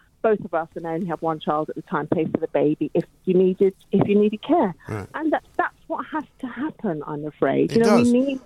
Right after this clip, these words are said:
Speaker 2: And
Speaker 1: to
Speaker 2: I'm
Speaker 1: pay
Speaker 2: sure that there would
Speaker 1: something.
Speaker 2: be, presumably there would be, pla-, uh, you know, provision for people who couldn't
Speaker 1: Of
Speaker 2: afford
Speaker 1: course.
Speaker 2: to go, because
Speaker 1: Of
Speaker 2: the
Speaker 1: course,
Speaker 2: problem
Speaker 1: like,
Speaker 2: I think
Speaker 1: you
Speaker 2: we
Speaker 1: don't
Speaker 2: have at
Speaker 1: have
Speaker 2: the
Speaker 1: to pay
Speaker 2: moment
Speaker 1: for their prescriptions.
Speaker 2: Yeah.
Speaker 1: You know, you know, not everyone has to pay for their prescriptions if, if they go to the doctor. I mean, I've, I've never ever had that now 'cause I'm a homeopath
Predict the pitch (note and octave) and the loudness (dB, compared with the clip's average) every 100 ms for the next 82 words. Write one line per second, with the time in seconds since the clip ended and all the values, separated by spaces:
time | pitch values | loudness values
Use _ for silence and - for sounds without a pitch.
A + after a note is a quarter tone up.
0 | _ B3 G3+ G3 G#3 C4 B3+ G3 D3 D#3+ | _ 0 2 2 2 4 4 2 0 0
1 | D3+ D3 B2 C#3+ B2 C#3 F#3 C#3 A#2+ A#2 | 0 -2 0 -2 -2 -4 -2 -2 -2 -4
2 | A2+ - A2+ - A2+ A#2 - G#2 - G#2+ | -4 -6 -6 -8 -10 -10 -10 -10 -10 -10
3 | G2+ F#2 F#2+ - F2+ - G#2+ A2+ G#2+ G2 | -8 -8 -10 -14 -12 -6 -4 -4 -6 -10
4 | G2 A#2+ F#2+ F#2+ F#2+ C3 G2+ - - A#2 | -8 -6 -6 -8 -6 -6 -6 -8 -4 -2
5 | G2 - F#2+ G#2 E2+ A2 - _ _ - | -2 -4 -8 -8 -8 -10 -14 _ _ -6
6 | C#3+ D3+ D#3+ A3 G#3 D#3+ C#3 E3 - B2+ | -2 0 0 0 0 0 -2 -2 -2 -2
7 | C#3 - A#2 D3+ D3+ - B3 A#3 - - | -2 -4 -6 -4 -4 -6 -8 -6 -4 -2
8 | A#3 - E3 C3+ C#3 - F3 E3+ E3 F#3 | -2 -2 -4 -6 -10 0 2 2 0 0
9 | F#3 F#3 - G#3+ F#3 G#3+ G#3 G3 G3 G3 | 0 0 0 2 2 2 2 0 -4 -10
10 | - - F3+ F#3 E3+ - - - - E3 | -8 -2 -2 0 -2 -2 -6 -10 -10 -6
11 | F3+ - - - - F#3 F#3 F3+ F3 - | -4 -6 -12 -20 -2 0 2 2 0 0
12 | E3+ G#3+ - D#3 D3 E3+ E3+ - F3 D#3 | 0 -2 -4 -8 -8 -6 -6 -4 -6 -6
13 | E3+ F#3 F3+ E3+ D#3+ F3 - F3+ G3 G#3 | -8 -6 -4 -4 -4 -2 -2 -2 -2 -4
14 | - G#3 E3 E3 F3 F3+ F#3 | -4 -4 -2 0 2 2 0